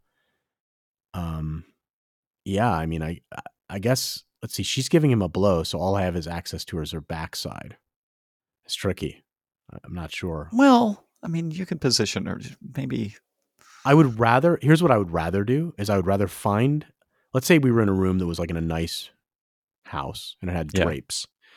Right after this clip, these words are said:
Speaker 2: Yeah.
Speaker 1: I would take one of the drapes, cut a circular hole in it
Speaker 2: <laughs>
Speaker 1: with a long cut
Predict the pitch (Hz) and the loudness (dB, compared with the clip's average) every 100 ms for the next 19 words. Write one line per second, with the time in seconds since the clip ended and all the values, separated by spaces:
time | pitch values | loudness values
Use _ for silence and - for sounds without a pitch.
0 | - 92 85 98 - 120 160 147 110 98 | -8 0 2 2 2 4 6 6 4 2
1 | - - 98 95 - 98 131 135 123 101 | 0 -4 -2 -2 -2 0 2 4 4 4
2 | 92 92 85 82 - - - - - 107 | 4 0 -2 -2 0 0 -2 -6 -4 -2
3 | 104 95 98 101 120 127 - 120 95 | 2 2 4 4 4 2 0 -2 -2